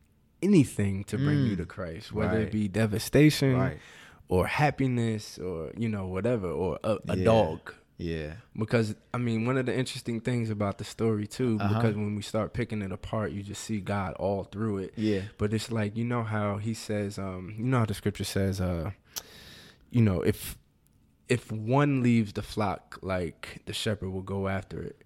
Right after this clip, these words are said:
Speaker 2: Uh-huh.
Speaker 1: If you look at it, like, God, and, and it also says, like, "I won't put too much on you that you won't, that you can't
Speaker 2: Mm.
Speaker 1: bear."
Speaker 2: Right, right,
Speaker 1: You know what I'm
Speaker 2: right.
Speaker 1: saying? Like,
Speaker 2: Yeah.
Speaker 1: he's not trying to, like, he's not trying to crush you.
Speaker 2: Right.
Speaker 1: He wants you to flourish. He said he doesn't want his people to perish, but to flourish.
Speaker 2: Yeah.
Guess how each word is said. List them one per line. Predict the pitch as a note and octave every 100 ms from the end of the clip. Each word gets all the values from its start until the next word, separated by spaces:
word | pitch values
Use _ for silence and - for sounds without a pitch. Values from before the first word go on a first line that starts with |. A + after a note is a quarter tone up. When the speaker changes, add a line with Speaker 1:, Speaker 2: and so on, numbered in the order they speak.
| -
Speaker 2:
Uh-huh. | G2+ G#2+ A#2 C3+ -
Speaker 1:
If | G#2+
you | A#2
look | A#2 C#3 D#3+
at | C3+
it, | A2 -
like, | G2+ G2+ F2+ - _ _ -
God, | A2+ A#2+ C#3 C#3 G#2+ - - _
and, | A2+ A#2 -
and | G#2+ G#2
it | G#2+
also | A2+ A2
says, | G2+ G#2 G2
like, | F#2+ F2
"I |
won't | G2+ B2 -
put | - A2
too | -
much | A2+ G#2+ -
on | G2 F#2+
you | F#2+ G2
that | G2 -
you | F#2+
won't, | F#2 F2+ -
that | - -
you |
can't | G#2 G#2+ B2+
Speaker 2:
Mm. |
Speaker 1:
bear." | B2+ A2+ G2 E2 F#2 -
Speaker 2:
Right, | G2 E2+ D2+
right, | E2
Speaker 1:
You | G2
know | G#2+
what | G#2
I'm | G#2
Speaker 2:
right. | G2+
Speaker 1:
saying? | F#2+
Like, | F#3
Speaker 2:
Yeah. | E2
Speaker 1:
he's | G#2
not | B2 A#2+
trying | A2+ G#2+
to, | G2+
like, | F#2+ F2 D#2 - - - _
he's | - A2+
not | B2
trying | - C#3
to |
crush | C3 - E3+ -
you. | - - -
Speaker 2:
Right. | F2 D2 - _
Speaker 1:
He | -
wants | A2+ B2 -
you |
to | G#2
flourish. | - - A#2+ F#2+ C#2+ -
He |
said | A2 A2
he | A2
doesn't | G#2+ A#2 A2+
want | G#2
his | G2
people | - G2 E2+
to |
perish, | - - A2 F#2+ -
but | D#2+
to | -
flourish. | - G#2+ D#2+ - F#2+
Speaker 2:
Yeah. | F#2 F2+ E2+